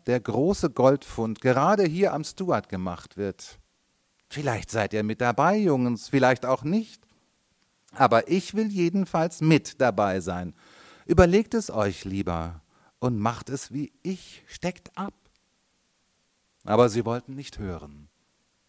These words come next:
"Du bist gerade so verrückt wie Harper und Joe Ladue", sagte Joe Hines. "Die machen das immer so.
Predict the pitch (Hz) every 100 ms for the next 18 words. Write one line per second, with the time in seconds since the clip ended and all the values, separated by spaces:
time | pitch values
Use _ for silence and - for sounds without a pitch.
0 | _ _ 120 120 110 80 - - - -
1 | - - 120 107 120 117 101 104 104 90
2 | 110 - - - - - - 98 - 104
3 | 113 104 92 92 92 - 104 107 95 95
4 | 104 - 92 82 - 85 80 - - 85
5 | 85 87 73 69 - - _ - - 127
6 | 147 147 135 117 151 139 98 101